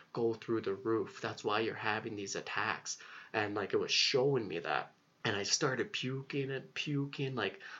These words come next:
like I said, twenty times. I've never puked this much. Like, I kept going, laying back down because the p-, ayahuasca was so <laughs> intense. And then it would show me this shit and just puke it out into my bucket. It was, like,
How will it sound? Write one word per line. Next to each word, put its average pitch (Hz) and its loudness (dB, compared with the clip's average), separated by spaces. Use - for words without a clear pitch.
like 143 6
I 95 0
said, - -2
twenty 143 0
times. 120 -2
I've 98 0
never 127 2
puked 135 0
this 110 2
much. 117 0
Like, 104 0
I 107 2
kept - -4
going, 123 2
laying 123 6
back 120 2
down 117 4
because 117 2
the 113 0
p-, - -4
ayahuasca 117 2
was 120 0
so 139 0
<laughs> - -8
intense. - 0
And 127 4
then 120 4
it - 6
would 110 2
show 135 4
me 139 6
this 143 6
shit 147 4
and 131 2
just 117 -6
puke 143 -2
it 127 4
out 127 4
into 127 -2
my 113 2
bucket. 139 0
It 117 2
was, 110 -2
like, 104 -2